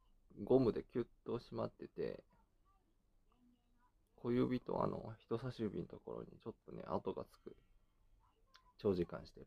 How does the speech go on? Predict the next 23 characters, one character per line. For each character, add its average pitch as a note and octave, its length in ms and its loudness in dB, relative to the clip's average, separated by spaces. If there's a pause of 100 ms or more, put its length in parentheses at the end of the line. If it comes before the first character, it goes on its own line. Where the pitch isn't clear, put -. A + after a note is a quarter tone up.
(120)
と - 80 -16
ね。 A#1 80 -12 (3500)
で、 G#2 80 -10
値 G#2+ 200 -4
段 D#3+ 380 2
は E3 140 -2
い - 60 -6
く - 160 -6
ら - 100 2
だ - 80 -6
っ - 60 -8 (120)
た - 60 -14
か - 100 -12
な？ E3+ 140 -12 (100)
千 F3 160 2
円 - 160 2
し - 140 -8
な G2+ 140 2
か - 100 -12
っ - 120 -10
た、 - 100 -14
確 - 140 -12 (140)
か。 - 220 -12